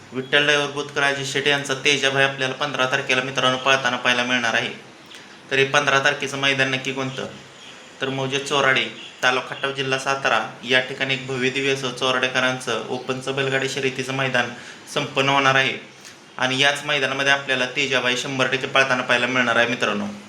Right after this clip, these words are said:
असे अनेक सर्व नंदी या पंधरा तारखेच्या मैदानात आपल्याला पळताना पाहायला मिळतील, कारण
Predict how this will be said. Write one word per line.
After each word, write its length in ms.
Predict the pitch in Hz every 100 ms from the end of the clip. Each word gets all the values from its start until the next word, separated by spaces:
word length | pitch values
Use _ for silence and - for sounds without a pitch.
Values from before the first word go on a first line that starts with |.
| - - - - - - - - - - -
असे 180 | 143 165
अनेक 300 | 160 160 160
सर्व 260 | - 160 160
नंदी 340 | 151 139 131
या 100 | 135
पंधरा 320 | 139 147 139
तारखेच्या 400 | 135 147 139 139
मैदानात 400 | 143 135 131 135
आपल्याला 500 | 143 131 131 117 117 - - - - -
पळताना 320 | 151 139 135
पाहायला 280 | 131 131 127
मिळतील, 320 | 139 135 127
कारण 360 | 123 131 131